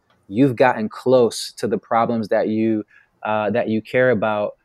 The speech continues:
Um, and then Jordan, your last point, which is not so much a step, but I think this is a really critical point. And then I just wanna throw a couple of rapid fire questions at y'all from, from some of the listeners that sent in questions. Jordan, you said we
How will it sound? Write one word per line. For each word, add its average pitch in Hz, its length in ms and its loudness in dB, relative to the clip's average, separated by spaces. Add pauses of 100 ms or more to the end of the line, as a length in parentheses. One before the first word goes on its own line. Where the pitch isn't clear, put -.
(200)
Um, 113 480 0
and 135 220 0
then 143 280 2
Jordan, 147 300 2
your 156 140 2
last 143 420 4
point, 120 400 -4
which 147 240 2
is 143 100 2
not 165 220 0
so 156 100 0
much 135 200 -2
a 101 60 -4
step, - 440 0 (100)
but 117 200 -2
I 123 80 -2
think 170 260 -2
this 139 140 2
is 120 80 0
a 113 80 0
really 123 580 0 (460)
critical 123 960 0
point. 107 400 -6 (140)
And 113 140 -2
then 143 100 4
I 151 80 6
just 135 180 2
wanna 127 200 0
throw 127 400 4
a 120 60 4
couple 120 280 0
of 104 60 0
rapid 123 380 2
fire 120 540 4 (300)
questions 123 440 0
at 113 160 0
y'all 110 260 0
from, 117 320 -6
from 113 260 -4
some 120 280 -4
of 107 80 -2
the 107 360 0
listeners 113 440 -2
that 107 140 -2
sent 113 220 -8
in 113 120 -6
questions. 104 500 -6
Jordan, 127 320 2
you 127 180 2
said 117 380 0
we 117 240 0